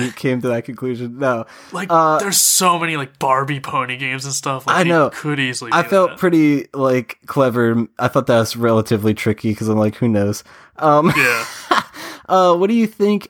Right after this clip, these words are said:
Speaker 2: of a game called Graceful Explosion Machine?
Speaker 1: I'm gonna say yes 'cause you sound confused by it, and I don't know how you'd be confused by your own title.
Speaker 2: Uh, well, s-, so I use a generator for some of my own shit, so, like,
Speaker 1: <laughs>
Speaker 2: it's pretty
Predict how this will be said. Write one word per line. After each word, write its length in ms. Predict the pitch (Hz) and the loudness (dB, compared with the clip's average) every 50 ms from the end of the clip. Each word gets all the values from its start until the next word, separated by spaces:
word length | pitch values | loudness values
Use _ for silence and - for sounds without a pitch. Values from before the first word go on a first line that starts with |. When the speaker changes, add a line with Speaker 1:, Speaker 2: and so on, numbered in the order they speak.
| - - | -4 0
Speaker 2:
of 260 | 160 160 165 160 120 | 2 2 2 2 2
a 120 | 160 156 | 0 -2
game 440 | 147 143 147 147 147 147 147 143 143 | 0 0 0 0 2 4 2 2 2
called 1000 | 143 - - 139 135 127 120 120 120 120 120 117 113 117 117 117 113 110 117 - _ _ _ _ _ _ _ | 0 -4 -2 0 2 4 4 4 4 4 4 4 4 4 2 0 -2 -4 -8 -10 _ _ _ _ _ _ _
Graceful 540 | - 139 147 160 156 - - 180 175 156 127 | -2 0 2 2 0 0 0 2 2 2 2
Explosion 680 | 120 110 - - - - 123 123 135 151 151 175 180 185 | 2 0 -4 -6 -4 0 2 2 4 2 2 2 0 0
Machine? 480 | 185 175 - - 190 190 190 190 185 - _ _ _ _ _ _ _ _ _ _ _ _ _ _ _ | 0 0 -2 -4 -4 -2 -2 -4 -6 -8 _ _ _ _ _ _ _ _ _ _ _ _ _ _ _
Speaker 1:
I'm 40 | - | -4
gonna 100 | 156 170 | -2 0
say 120 | 165 240 196 | 2 2 2
yes 280 | 151 143 156 160 143 | 2 2 2 2 0
'cause 200 | - - 139 135 | 0 -2 -4 -4
you 240 | 139 131 127 131 131 | -4 -6 -6 -6 -4
sound 260 | - - 156 143 139 | -2 -2 -2 -2 -2
confused 540 | - - 135 - - - 127 123 131 - - | -4 -10 -14 -12 -8 -6 -4 -4 -4 -4 -2
by 220 | - 147 151 151 151 | 0 2 2 2 2
it, 180 | 151 165 160 _ - | 0 0 -2 _ -10
and 360 | 131 123 123 117 117 131 156 _ - | -10 -10 -10 -14 -20 _ _ _ -8
I 120 | 123 123 | -8 -6
don't 160 | 123 123 123 | -6 -6 -4
know 80 | 127 127 | -4 -4
how 100 | 127 131 | -4 -4
you'd 220 | 127 127 127 123 | -6 -6 -8 -10
be 80 | 139 135 | -12 -14
confused 400 | - 139 - - 135 127 120 - | -14 -16 -14 -10 -10 -8 -6 -4
by 100 | 131 123 | -4 -4
your 220 | 123 120 117 120 | -4 -6 -8 -10
own 100 | 120 120 | -12 -14
title. 320 | - - 127 123 127 131 135 - | -14 -14 -14 -12 -12 -10 -6 -2
Speaker 2:
Uh, 240 | 190 196 185 180 160 | 0 2 2 2 0
well, 360 | 160 185 180 175 165 123 - - | 2 2 2 2 2 0 -4 -14
s-, 160 | - - - - _ _ _ - - | -16 -16 -16 -18 _ _ _ -18 -10
so 220 | - - - - - - | -6 -4 -4 -4 -2 0
I 80 | 156 | 0
use 300 | 156 156 156 180 214 196 | 0 0 0 -2 -2 -2
a 60 | 175 147 | -2 -2
generator 500 | 143 143 139 139 135 127 117 110 110 107 | -2 0 0 0 2 0 0 0 -2 -4
for 120 | - 120 | -6 -8
some 180 | - - 127 117 | -8 -4 -4 -2
of 100 | 113 107 | -2 -2
my 200 | 101 101 101 107 | -2 -2 -2 -2
own 140 | 107 107 101 | -2 -2 -4
shit, 320 | - - - 98 90 80 - | -6 -6 -8 -8 -8 -8 -8
so, 140 | - 123 113 | -4 -2 -2
like, 340 | 110 107 113 117 - - - - | 0 2 2 2 0 0 -2 -4
Speaker 1:
<laughs> 60 | - | -4
Speaker 2:
it's 180 | 135 131 127 - | -2 -2 -2 -2
pretty 220 | - - 135 127 | -4 -4 -2 -2